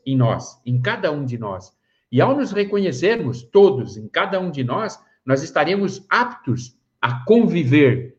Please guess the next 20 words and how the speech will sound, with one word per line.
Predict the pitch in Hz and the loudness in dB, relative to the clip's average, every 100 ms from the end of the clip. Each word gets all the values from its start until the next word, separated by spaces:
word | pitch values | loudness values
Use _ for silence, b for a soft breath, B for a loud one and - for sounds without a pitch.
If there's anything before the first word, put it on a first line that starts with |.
| _ | _
com | - | 0
a | 131 | 0
diversidade. | 120 120 120 113 101 95 - - - _ _ _ _ _ _ | 2 0 -2 -4 -4 -4 -8 -16 -20 _ _ _ _ _ _
É | 135 | 4
essa | 202 202 190 | 4 2 -6
percepção | - 220 262 240 208 - - 170 240 170 | 0 2 2 2 -4 -6 -4 -2 -2 -2
que | 165 | -4
a | |
doutrina | 165 165 175 226 196 | -4 -6 -6 -4 -4
traz | 160 180 220 | -2 -4 -4
como | - 208 | -2 0
elemento | 202 180 170 208 233 | 2 0 -2 -4 -6
central, | 202 - 233 254 - 185 226 180 120 | -8 -4 -2 -2 0 0 2 2 2
elemento | 127 127 208 - | 4 4 2 -4
central, | - 202 240 240 165 196 160 123 - _ - | -6 -4 -4 -2 2 4 4 0 -10 _ 2
elemento | 135 156 208 226 | 2 4 2 2
motriz | 202 226 240 233 - 196 254 151 | 2 2 0 -2 0 2 2 0
do | 123 139 | -2 -2
nosso | 151 143 - | -2 -2 -6
processo | 147 139 127 147 127 - | -2 -2 4 2 2 -4